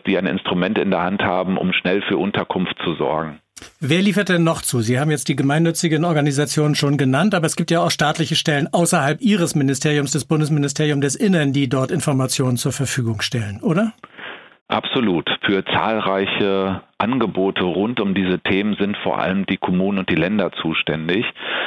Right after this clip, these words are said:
Speaker 1: Und gerade deswegen ist es gut, dass wir gleichwohl eine bundesweite Adresse haben mit Germany for Ukraine dot D I, über die eben diese Informationen dann,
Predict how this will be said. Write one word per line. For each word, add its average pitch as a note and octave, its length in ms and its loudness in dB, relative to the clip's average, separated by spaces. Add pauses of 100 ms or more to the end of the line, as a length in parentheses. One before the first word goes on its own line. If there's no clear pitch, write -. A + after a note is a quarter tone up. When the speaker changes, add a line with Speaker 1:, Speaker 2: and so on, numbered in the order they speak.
Speaker 1:
Und F2+ 340 0
gerade F#2 280 0
deswegen G#2 420 -2
ist F2+ 160 -4
es - 160 -4
gut, G#2+ 240 0
dass F#2+ 120 0 (100)
wir F#2+ 220 2
gleichwohl G2 600 0
eine E2+ 240 -2
bundesweite F#2+ 1040 0 (160)
Adresse G2+ 560 0
haben F#2+ 380 0
mit F2+ 140 0
Germany F#2 440 0
for F2+ 260 -2
Ukraine F#2+ 800 0
dot G2 220 -4
D G#2+ 80 0
I, A#2 260 0 (360)
über G2 260 2
die G#2 440 2
eben G2 240 0
diese F#2+ 220 0
Informationen F#2 680 -2
dann, F2+ 420 -2